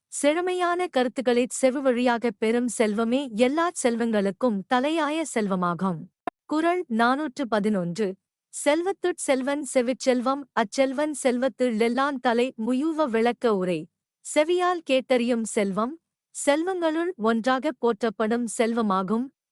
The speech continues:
அச்செல்வம் செல்வங்கள் எல்லாவற்றிலும் தலையானதாகும். யூ சாலமன் பாப்பையா விளக்க உரை. செவியால் கேட்டு பெறும் செல்வமே சிறந்த செல்வம். இது பிற செல்வங்கள் எல்லாவற்றிலும் முதன்மையானது.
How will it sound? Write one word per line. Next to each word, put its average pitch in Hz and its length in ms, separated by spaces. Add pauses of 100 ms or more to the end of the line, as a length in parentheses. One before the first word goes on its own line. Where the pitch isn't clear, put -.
(120)
அச்செல்வம் 311 640
செல்வங்கள் 247 680
எல்லாவற்றிலும் 254 960 (100)
தலையானதாகும். 254 800
யூ 240 240 (360)
சாலமன் 339 680 (100)
பாப்பையா 285 460
விளக்க 233 520
உரை. 180 320 (460)
செவியால் 349 520
கேட்டு 254 440
பெறும் 247 400
செல்வமே 240 500
சிறந்த 269 480
செல்வம். 190 560 (280)
இது 262 360
பிற 359 260
செல்வங்கள் 254 680
எல்லாவற்றிலும் 254 960
முதன்மையானது. 214 960